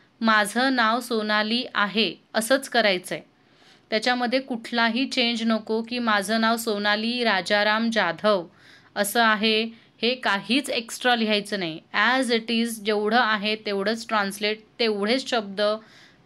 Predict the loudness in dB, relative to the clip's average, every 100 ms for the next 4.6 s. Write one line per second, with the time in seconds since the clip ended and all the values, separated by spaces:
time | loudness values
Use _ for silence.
0 | -2 0 2 2 0 -2 -12 -10 0 2
1 | 2 0 -2 -2 -2 -4 -4 -12 _ _
2 | _ -4 -2 -2 -2 -8 -20 -2 2 2
3 | 0 -2 2 2 2 0 0 0 0 2
4 | 0 0 -4 -2 0 -2